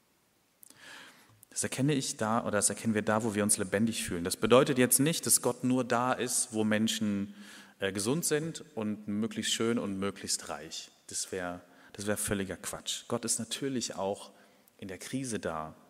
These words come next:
In der Krankheit, sogar im Sterben ist Gott bei uns und können wir uns erkennen. Und das Besondere ist, Menschen können sich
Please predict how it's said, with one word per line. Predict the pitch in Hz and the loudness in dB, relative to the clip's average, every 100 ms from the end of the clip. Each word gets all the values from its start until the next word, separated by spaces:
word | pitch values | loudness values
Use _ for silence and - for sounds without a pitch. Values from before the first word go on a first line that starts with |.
| - _ | -20 _
In | 92 | -8
der | 90 | -4
Krankheit, | - 110 127 87 82 - | 2 2 2 -4 -8 -10
sogar | 90 78 | -10 -10
im | 90 | -6
Sterben | - - 104 127 92 80 80 - - - _ | -4 -4 -4 -6 -6 -12 -16 -20 -20 -20 _
ist | - | -10
Gott | - 95 - | -8 -6 -2
bei | 98 107 | -2 -2
uns | 92 95 92 | -4 -6 -6
und | |
können | - 95 95 | -8 -6 -6
wir | 90 | -6
uns | 90 | -6
erkennen. | 90 - 101 87 - _ _ _ _ _ _ _ - - - | -10 -10 -10 -10 -14 _ _ _ _ _ _ _ -18 -18 -10
Und | 104 | -8
das | - | -4
Besondere | 110 165 160 | -2 0 -2
ist, | 127 - | -2 0
Menschen | 117 160 131 | 0 -2 -8
können | - 120 120 | -4 -2 -2
sich | 117 113 | -2 -4